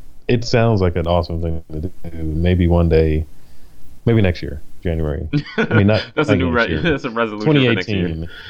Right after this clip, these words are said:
Speaker 1: Twenty eighteen, not, not Jan-, not twenty seventeen. Twenty eighteen, I'll start doing that. But, I mean, it, but I like the,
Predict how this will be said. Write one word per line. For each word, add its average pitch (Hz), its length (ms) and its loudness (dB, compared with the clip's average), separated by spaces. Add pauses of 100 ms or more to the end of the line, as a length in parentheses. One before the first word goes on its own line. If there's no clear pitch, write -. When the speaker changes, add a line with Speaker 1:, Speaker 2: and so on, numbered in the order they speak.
(360)
Speaker 1:
Twenty 117 200 0
eighteen, 78 360 -6
not, 101 240 -4
not 92 200 -4
Jan-, - 220 -4
not 107 180 -2
twenty 92 180 -4
seventeen. 76 420 -6
Twenty 101 220 0
eighteen, 82 340 0
I'll 73 100 2
start 76 200 0
doing 73 160 0
that. 73 180 -2
But, - 260 2
I 170 60 2
mean, 175 180 4
it, 131 220 4
but 135 140 4
I 127 60 6
like 123 200 2
the, 90 220 -2